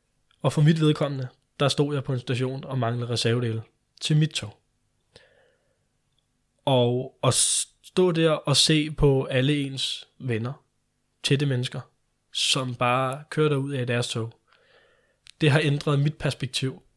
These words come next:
på den togrejse, jeg skulle på, når mit tog igen var på skinner.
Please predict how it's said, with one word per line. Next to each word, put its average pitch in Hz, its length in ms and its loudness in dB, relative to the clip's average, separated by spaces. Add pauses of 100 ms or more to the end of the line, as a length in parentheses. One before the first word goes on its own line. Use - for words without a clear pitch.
(100)
på 143 100 -4
den 127 200 0 (1120)
togrejse, 135 960 -2 (920)
jeg 127 100 0
skulle - 220 -4
på, 131 260 -2 (1080)
når 131 120 0
mit 131 240 0
tog 127 360 -2
igen 123 300 -2
var 135 80 -4
på 123 120 -6
skinner. 117 300 -6